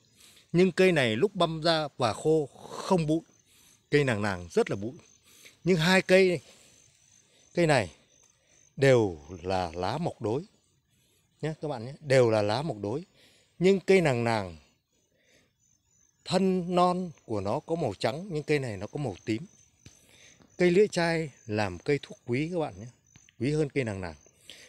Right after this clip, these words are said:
Cây này cũng làm được thuốc gan, cây nàng nàng cũng làm thuốc bổ, làm thuốc gan, làm thuốc thận. Nhưng cây này thì nó làm được nhiều loại thuốc. Ví dụ những người đẻ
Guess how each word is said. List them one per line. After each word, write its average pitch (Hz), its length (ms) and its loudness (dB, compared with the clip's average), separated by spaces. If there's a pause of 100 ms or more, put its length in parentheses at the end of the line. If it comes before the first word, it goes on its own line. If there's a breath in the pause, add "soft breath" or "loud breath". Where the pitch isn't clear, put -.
(120)
Cây 175 140 4
này 139 140 4
cũng - 200 -6
làm 123 220 2
được - 140 -8
thuốc 170 160 -6
gan, 151 220 -6 (200)
cây 170 140 2
nàng 123 180 2
nàng 107 220 -2
cũng 185 220 -8
làm 120 200 0
thuốc - 160 -10
bổ, 104 200 -4 (120)
làm 98 180 -4
thuốc 165 180 -14
gan, 139 240 -4 (640 soft breath)
làm 107 200 -2
thuốc - 160 -10
thận. - 160 -6 (220)
Nhưng 147 180 -2
cây 151 220 2
này 107 240 0 (480)
thì 98 140 -12
nó 90 140 -10
làm 101 240 -10
được 95 140 -20
nhiều 95 280 -6 (100)
loại 95 200 -16
thuốc. 147 200 -12 (680 loud breath)
Ví 143 180 6
dụ 175 340 4
những 143 220 -4
người 104 420 -2
đẻ 104 280 -2